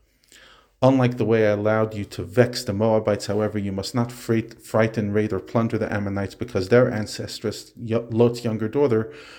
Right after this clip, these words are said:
was not as immodest and immoral as was the Moabite's ancestress, the older daughter. And thus, in imitating her, the Ammonites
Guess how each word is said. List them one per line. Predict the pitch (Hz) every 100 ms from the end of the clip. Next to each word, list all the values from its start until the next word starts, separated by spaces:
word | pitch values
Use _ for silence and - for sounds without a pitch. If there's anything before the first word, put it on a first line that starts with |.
| - _ -
was | 104 92
not | 117 135
as | 110 110
immodest | 107 107 113 107 110 -
and | 110
immoral | 104 101 104 104 98 -
as | - 104
was | 104 101 - -
the | 95
Moabite's | 107 139 107 101 98
ancestress, | - 104 90 - 101 - 107 101
the | 87
older | 143 139 101
daughter. | 98 92 80 - _ _ _ _ _ _ _ _ _ -
And | 98
thus, | 98 110 - -
in | 110 110
imitating | 127 123 120 - 107 104 101
her, | 165 135
the | 104 110
Ammonites | 113 110 107 104 -